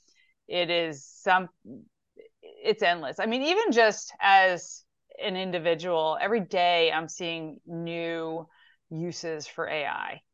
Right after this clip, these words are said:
So in, in any, not just in cybersecurity, but in, in any aspect of life. Um, and I think that there is so much that's gonna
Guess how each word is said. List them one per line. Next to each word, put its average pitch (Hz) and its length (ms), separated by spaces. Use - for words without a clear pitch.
So 185 600
in, 220 300
in 233 180
any, 220 300
not 208 200
just 185 160
in 185 80
cybersecurity, 147 760
but 147 240
in, 156 180
in 165 200
any 170 260
aspect 147 500
of 151 140
life. 147 340
Um, 160 300
and 185 180
I 190 120
think 190 400
that 165 340
there 180 200
is 160 240
so 196 400
much 190 300
that's 170 200
gonna 160 300